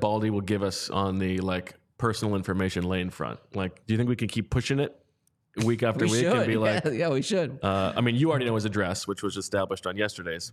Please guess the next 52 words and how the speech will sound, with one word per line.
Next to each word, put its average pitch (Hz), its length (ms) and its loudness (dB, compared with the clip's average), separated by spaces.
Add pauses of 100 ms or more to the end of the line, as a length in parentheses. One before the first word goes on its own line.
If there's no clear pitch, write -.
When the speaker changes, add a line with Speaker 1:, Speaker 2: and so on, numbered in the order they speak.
(160)
Speaker 1:
podcast. 90 560 -2
Speaker 2:
Yeah, 220 100 2
I - 80 0
do 175 120 0
know 160 100 2
where 139 100 0
Lane 123 200 -2
lives, 123 280 -2
yeah. 131 120 0 (120)
Speaker 1:
But, 101 440 0
uh, 101 320 2
Speaker 2:
Yeah. 95 60 0
Speaker 1:
you 104 80 0
know, 92 140 -2
we 95 80 -8
can, - 160 -16
like, 73 220 -8
what's 87 240 -4
his 82 200 -6
social - 280 -4
security 165 480 0
number, 135 920 2
Speaker 2:
Oh, 113 120 0
I, 117 60 -2
Speaker 1:
you 110 60 -2
know, 92 60 -4
Speaker 2:
I 113 100 -2
Speaker 1:
his 92 80 -6
Speaker 2:
think 117 120 -6
that'd - 0 -
Speaker 1:
medical 135 300 0
Speaker 2:
be - 20 -2
a - 40 -2
little - 20 -2
Speaker 1:
history. 151 420 -2
Speaker 2:
stretch. 139 300 -4
Speaker 1:
Yeah, 113 460 -6
Speaker 2:
I - 20 -6
Speaker 1:
I 82 40 -6
Speaker 2:
think 76 120 -10
Speaker 1:
don't 101 80 -4
Speaker 2:
that'd 120 120 -2
be 131 60 -4
a 120 40 -2
Speaker 1:
know. - 60 -8
Speaker 2:
little 107 140 -8
bit - 80 -10
of - 20 -14
a - 60 -10
stretch. - 360 -8
Speaker 1:
Okay. 113 220 -2 (140)
Speaker 2:
Um, 127 380 0